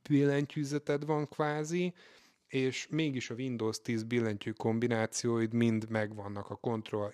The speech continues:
X-től kezdve a kukaconáta. Hát az Alt F négy talán pont nem működik, de ugye be lehet zárni a Control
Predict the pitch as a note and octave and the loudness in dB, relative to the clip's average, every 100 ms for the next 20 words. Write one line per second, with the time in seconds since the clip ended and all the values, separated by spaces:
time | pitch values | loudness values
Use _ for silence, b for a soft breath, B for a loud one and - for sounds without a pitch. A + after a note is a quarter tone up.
0 | B2+ - - B2 A2 A#2 G#2+ G#2 G2 - | -6 -8 -2 -2 -2 -8 -8 -10 -12 -10
1 | B2+ A#2 - A2 G#2+ G#2 - G2+ G2+ B | -6 -6 -4 -4 -2 -2 -2 -4 -4 B
2 | B B B B B _ _ _ _ _ | B B B B B _ _ _ _ _
3 | _ _ _ F4+ E4 B3+ B3+ - - - | _ _ _ _ -20 -20 -20 -16 -16 -16
4 | - - _ _ _ _ - - - A#2+ | -20 -20 _ _ _ _ -14 -10 -8 0
5 | C#3 D3 A#2 - A#2 - A2+ A2 A2 B2 | 2 4 2 0 -2 2 2 2 0 -2
6 | G#2 A2 A#2 B2 A#2+ C3 B2+ A#2+ A#2 A2+ | 0 -2 0 0 2 2 2 2 0 4
7 | A#2+ A2+ G#2+ A2 G#2+ G#2 - A2 G#2 G2+ | 6 6 4 2 0 0 -2 -2 -2 -2